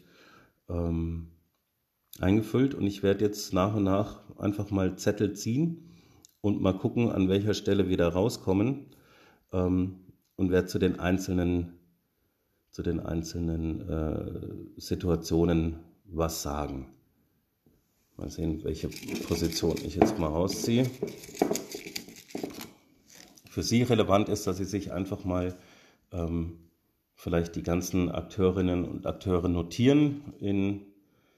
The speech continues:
in unbestimmter Reihenfolge, ähm, und sich vielleicht kurz Notizen dazu machen, was, warum ist diese Rolle oder diese diese Position wichtig oder nicht. Und ich fange tatsächlich gleich mit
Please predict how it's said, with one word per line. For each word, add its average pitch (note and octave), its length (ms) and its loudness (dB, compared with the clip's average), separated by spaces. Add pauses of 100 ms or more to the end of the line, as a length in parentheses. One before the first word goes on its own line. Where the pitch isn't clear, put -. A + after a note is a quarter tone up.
(280)
in G2 120 -8
unbestimmter G2+ 680 0
Reihenfolge, A2+ 840 2 (600)
ähm, E2+ 420 -4 (220)
und F#2 100 -8
sich E2 100 -10
vielleicht - 280 -6
kurz E2 220 -6
Notizen E2+ 460 -2
dazu E2 240 -2
machen, D#2 420 -2
was, - 540 -6 (200)
warum E2+ 440 -2
ist - 260 -4
diese F2 280 0
Rolle E2 360 2
oder D#2 140 -4
diese D#2+ 380 -8 (560)
diese E2+ 180 -4
Position E2+ 600 -4
wichtig F2 340 -4
oder D2+ 180 -2
nicht. - 380 2 (1500)
Und F#2+ 260 2
ich F2+ 160 -4
fange F#2 360 0 (240)
tatsächlich F2+ 600 -2
gleich F2 340 2
mit - 300 -2